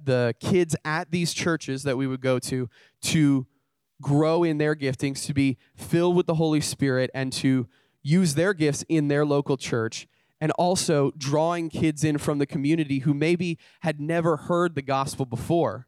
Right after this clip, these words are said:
but came with their friend or, or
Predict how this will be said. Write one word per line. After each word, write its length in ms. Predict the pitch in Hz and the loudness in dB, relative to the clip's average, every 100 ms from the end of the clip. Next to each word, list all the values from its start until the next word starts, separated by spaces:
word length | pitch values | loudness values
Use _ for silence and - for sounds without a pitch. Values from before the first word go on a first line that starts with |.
| _ _ _ - | _ _ _ -10
but 160 | 151 | -8
came 340 | - 156 156 156 | -4 -2 0 -2
with 140 | 147 | -2
their 140 | 143 127 | -2 -2
friend 500 | - 147 143 139 131 | -2 -2 -2 -2 0
or, 220 | 123 117 _ _ - | 0 -2 _ _ -2
or 340 | 147 135 123 | 0 2 0